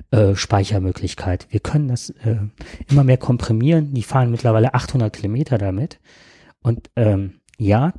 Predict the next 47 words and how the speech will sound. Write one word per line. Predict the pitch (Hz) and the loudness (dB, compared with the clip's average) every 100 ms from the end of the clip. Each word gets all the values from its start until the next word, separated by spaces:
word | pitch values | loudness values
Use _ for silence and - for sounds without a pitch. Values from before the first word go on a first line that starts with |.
| - | -6
es | 123 - - | -6 -6 -4
ist | 147 - | -2 2
ja, | 151 143 | 2 2
durch | 139 113 | 2 -2
Innovation | 151 110 104 - - 135 156 | 0 0 0 0 0 0 0
können | 127 | -2
auch | 117 120 | -4 -2
Arbeitsplätze | 110 131 - 127 113 | 0 0 0 -4 -2
erhalten | 101 113 110 98 | -2 -2 -2 -6
bleiben. | 95 98 - _ - - | -6 -8 -12 _ -16 0
Nur, | 147 175 104 | 4 4 4
wenn | 107 | 2
man | 113 | 0
jetzt | 95 - | -2 0
sagt, | 135 120 - - | 0 0 -2 -10
ich | - | 0
bin | 113 104 104 - - - - _ | 0 0 -4 -10 -20 -20 -20 _
Vorsitzender | - 127 120 - 101 95 | 0 2 2 -2 -4 -2
der | 95 | 0
Gewerkschaft | 92 113 - 98 - | 0 0 0 -2 0
so | 151 | 0
und | 127 | 2
so | 107 | -2
oder | 113 104 101 | 0 2 2
ich | 95 | 0
bin | - 110 | 0 2
jetzt | 104 - | 0 -2
im | 123 | 0
Aufsichtsrat | 123 - 113 - 113 - | 0 -2 -6 -2 -2 -2
der | 98 | -2
Autos. | 143 - 107 - - - - - _ _ _ _ - | 0 -2 -4 -8 -12 -20 -20 -20 _ _ _ _ -6
Es | - | -4
ist | - 196 - 135 | 0 -2 0 0
auch | 117 - | 0 0
all, | 143 143 | 0 2
das | 120 | 0
sind | - 143 | 0 0
ja | 117 | 0
auch | 104 | 2
riesige | 156 180 147 123 120 - | 2 2 2 0 0 0
Tanker, | 175 202 - 131 | 0 0 0 0
die | 104 | 2
da | 110 107 | 0 0
zu | 117 | 0
bewegen | 104 98 101 98 98 | 0 2 0 0 -4
sind | 101 123 202 | -2 -2 -4
gerade, | - 101 98 135 | -6 -4 -2 -2